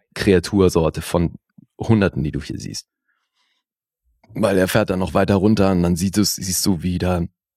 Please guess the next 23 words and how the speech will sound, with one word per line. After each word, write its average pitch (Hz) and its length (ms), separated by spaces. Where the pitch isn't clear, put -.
auf 101 160
so 110 100
einer 95 100
Bank 104 320
aufgereiht 90 720
auch 107 200
wieder 95 180
menschenähnliche 92 680
Figuren 98 440
sind, 95 280
die - 100
aber 85 200
so 87 160
Helme 98 240
auf - 80
dem 95 100
Kopf - 240
haben, 92 320
wo 85 100
die 85 80
Strom 117 320
reingeballert 104 640
bekommen. 113 380